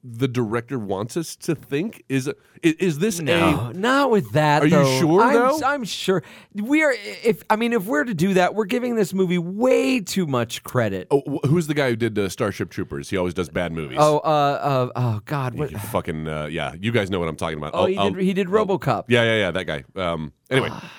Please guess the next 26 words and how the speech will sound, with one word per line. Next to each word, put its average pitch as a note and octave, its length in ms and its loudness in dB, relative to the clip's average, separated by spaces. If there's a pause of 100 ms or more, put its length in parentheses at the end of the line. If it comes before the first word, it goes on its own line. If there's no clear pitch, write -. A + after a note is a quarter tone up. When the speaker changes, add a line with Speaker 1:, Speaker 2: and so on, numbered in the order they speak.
Speaker 1:
there's A#2+ 160 -2
a C3+ 40 -2
director, C#3 340 0
he B2+ 40 2
Speaker 2:
I B2+ 60 2
Speaker 1:
always D3+ 140 2
Speaker 2:
can't F#3 80 2
Speaker 1:
does C3+ 100 -2
bad C3+ 180 2
movies, E3+ 240 2
but C3+ 140 0
he D3+ 80 0
gets D3+ 140 -4
a C3+ 40 -2
pass E3+ 380 -2
because A#2+ 320 -6
it's A2 140 -10
like, A2 200 -4
"Oh, G2 160 0
it's - 140 -10
satire." E2+ 520 -10
And, B2 200 -2
and D3+ 100 -2
they're D3+ 80 4
intentionally D3+ 600 -4
bad. C#2+ 340 -8